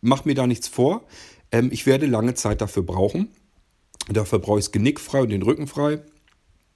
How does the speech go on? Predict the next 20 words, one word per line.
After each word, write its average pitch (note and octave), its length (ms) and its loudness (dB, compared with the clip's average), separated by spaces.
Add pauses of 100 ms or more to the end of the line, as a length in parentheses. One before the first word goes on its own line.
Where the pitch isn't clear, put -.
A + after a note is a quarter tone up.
(300)
Und A2 180 -2
es G#2 140 -6
wird A2 140 0
eben G#2+ 260 -2 (560)
lange G2 240 0
Zeit F#2 280 -4
dauern. E2+ 360 -8
Und A2+ 160 -4
ich G#2 120 -4
weiß B2 160 4
auch A2+ 100 -2
nicht, A2 160 -2
wie G#2 60 -2
lange. C3+ 420 0
Es - 120 -14
kann G2 180 -4
sein, G#2 280 -2
dass G#2 160 -6
ich - 100 -8
das - 260 -8